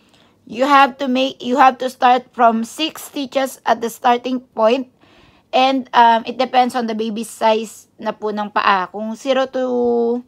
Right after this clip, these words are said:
zero to six months or, um, seven to twelve months, around, um, five lang po yun rows na nandito. Yung, kumbaga, yung etong rows na to, around five or six lang po to. So, it will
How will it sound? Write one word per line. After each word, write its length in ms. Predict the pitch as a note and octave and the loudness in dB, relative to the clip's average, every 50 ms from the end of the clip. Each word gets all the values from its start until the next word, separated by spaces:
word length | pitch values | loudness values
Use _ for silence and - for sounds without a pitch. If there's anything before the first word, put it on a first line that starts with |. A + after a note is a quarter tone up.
| _ _ _ _ - - - _ _ _ | _ _ _ _ -20 -20 -20 _ _ _
zero 400 | - - C4+ C4+ C4+ C#4 C#4 C4+ | -10 -2 2 2 4 4 2 0
to 160 | C4+ C#4 B3 | -2 -6 -8
six 320 | - C#4 B3 - - - | -8 -8 -10 -10 -10 -6
months 480 | B3+ B3+ A#3+ A#3 A#3+ C#4 D#4 D4 - - - | -2 2 2 4 4 2 0 -2 -8 -10 -4
or, 480 | - A#3+ A3+ A3+ A3+ A3 A3 A3 G#3+ - - - | 0 2 4 4 2 2 0 -2 -4 -4 -4 -2
um, 560 | A3 G#3 G#3 G#3 G3+ G3+ G3+ G3+ G3+ G3+ - _ _ _ _ _ _ _ _ _ _ | -2 0 0 -2 -2 -4 -6 -8 -10 -12 -16 _ _ _ _ _ _ _ _ _ _
seven 400 | - - C4 B3+ A#3 C4+ C#4 C4 | -2 2 2 2 4 2 -2 -2
to 160 | C4 C4+ B3+ | -2 -4 -4
twelve 320 | B3+ B3 B3 A#3+ A#3 G#3+ | 0 2 2 2 2 0
months, 560 | G3+ A3+ A3+ A#3 B3+ D4 D4+ - - - - _ _ _ _ _ _ _ - - | -2 -2 0 0 0 0 -2 -4 -12 -20 -20 _ _ _ _ _ _ _ -2 0
around, 480 | A#3+ A#3+ B3 B3+ B3+ C4 C4+ C4 A#3+ - - | 2 4 4 4 4 4 2 0 0 2 4
um, 640 | A#3 A3+ A3+ A3 A3 A3 G#3+ G#3+ G#3+ G#3+ G#3 - _ | 6 6 6 6 6 6 4 2 0 -2 -8 -14 _
five 320 | - - B3 A#3+ B3 A#3+ | 0 2 4 6 4 4
lang 240 | A3 A#3+ A#3+ A#3+ A#3 | 2 2 -2 -2 -2
po 160 | - A3+ A3+ | -4 -4 -2
yun 240 | A#3 A#3 A3+ A3 G3+ | -2 -2 -2 -2 -2
rows 320 | G#3+ G#3 G#3 G#3 - A3 | -2 -4 -4 -4 -6 -8
na 80 | A3 G3+ | -8 -8
nandito. 480 | G3+ G3 G3 G3 F#3+ F#3 F#3 F#3+ F3 F3 - | -8 -8 -8 -8 -8 -8 -8 -8 -10 -10 -10
Yung, 240 | - G3+ G3+ G3+ - | -10 -10 -10 -10 -10
kumbaga, 320 | G#3 G3+ G3+ G#3+ G3+ G#3+ | -8 -6 -6 -4 -2 -2
yung 160 | G#3+ G#3+ G#3+ | -2 -2 -4
etong 320 | - A3 A3 - A#3+ A#3 A3+ | -6 -6 -6 -4 -4 -4 -2
rows 240 | A3+ A3 A3 G#3+ - | -2 -4 -4 -6 -8
na 160 | A3 G#3+ - | -10 -6 -2
to, 80 | A3 A3 - | 0 2 2
around 320 | G#3+ G3+ G3+ G3+ G#3 G#3 | 4 2 2 0 -2 -4
five 240 | - - A3+ A3+ A3+ G#3 G#3+ | -4 0 0 0 0 -2 -4
or 80 | G#3 | -6
six 320 | G3+ G3 - G#3+ G#3 - - G3 | -6 -8 -10 -14 -14 -14 -12 -10
lang 160 | G3+ G3 G3 - | -10 -10 -10 -10
po 160 | - G3 F#3 | -10 -10 -8
to. 240 | - G3 F#3 F3+ _ _ _ _ _ _ _ _ _ | -6 -8 -8 -8 _ _ _ _ _ _ _ _ _
So, 320 | - - B3+ C4 B3 B3+ | -10 -4 0 0 0 0
it 240 | B3+ - A#3+ A#3 B3 | 0 -4 -6 -4 -2
will 80 | B3 | -2